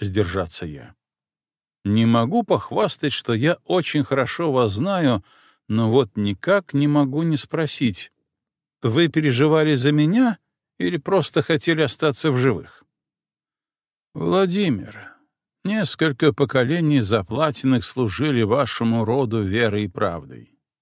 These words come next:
Я любил вашего отца. А вы, сударь, несколько раз обмочились у меня на руках, когда я играл с вами», — ответил Тимофей Александрович и вздохнул. «Так что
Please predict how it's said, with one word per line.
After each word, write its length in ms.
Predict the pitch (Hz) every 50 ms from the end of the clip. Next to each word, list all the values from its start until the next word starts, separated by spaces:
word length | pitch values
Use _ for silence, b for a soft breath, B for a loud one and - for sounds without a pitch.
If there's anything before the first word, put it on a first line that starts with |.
| _ _ -
Я 240 | - 160 196 220 226
любил 460 | 214 220 220 190 202 233 226 202 147
вашего 420 | 127 131 117 - - - 92 82
отца. 460 | 76 - - - - - - - - _ _ _ _ _ _ _ _
А 200 | - 110 104 104
вы, 260 | 107 151 214 220 165
сударь, 500 | - - - 139 139 127 117 120 107 95 b b b b b b b b
несколько 580 | - 202 214 175 - - - 170 143 - 151 175
раз 380 | 196 196 180 - - - - -
обмочились 960 | 185 180 175 175 160 143 101 - - - 104 104 101 101 101 92 - - - -
у 80 | 131 117
меня 280 | 110 107 107 110 110
на 80 | 110 107
руках, 540 | 107 98 92 - 101 98 104 95 - - _
когда 440 | - - 90 85 82 85 85 107 110
я 180 | 104 101 95 95
играл 340 | 87 - - 98 85 76 76
с 140 | - -
вами», — 440 | 85 78 76 76 80 82 82 80 80 _ _ _ _ _ _ _ -
ответил 640 | 107 98 90 - 95 95 95 92 - - 107 95 - _ _ _ -
Тимофей 440 | - 104 98 90 82 - - 95
Александрович 720 | 90 87 90 - - 175 180 160 147 143 135 117 107 - - _ _ _ _ _ _ _ -
и 100 | 113 110
вздохнул. 580 | 95 92 90 98 82 - - - - - - _ _ _ _ _ _ _ _ _ _ _ _ _ _ _ _ _ _ _ -
«Так 220 | - 214 180 -
что 460 | - - - 196 196 190 185 156 123